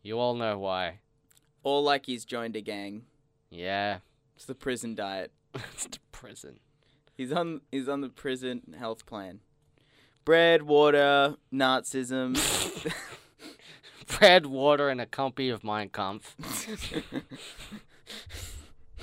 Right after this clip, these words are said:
Speaker 2: Do you know what that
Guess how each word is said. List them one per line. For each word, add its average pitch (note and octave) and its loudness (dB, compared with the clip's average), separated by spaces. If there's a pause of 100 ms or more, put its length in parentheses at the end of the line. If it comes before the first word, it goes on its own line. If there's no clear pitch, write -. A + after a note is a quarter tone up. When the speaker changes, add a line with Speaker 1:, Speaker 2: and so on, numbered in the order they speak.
(2500)
Speaker 2:
Do - -10
you - -4
know D#3+ 2
what F#3+ 2
that D#3 0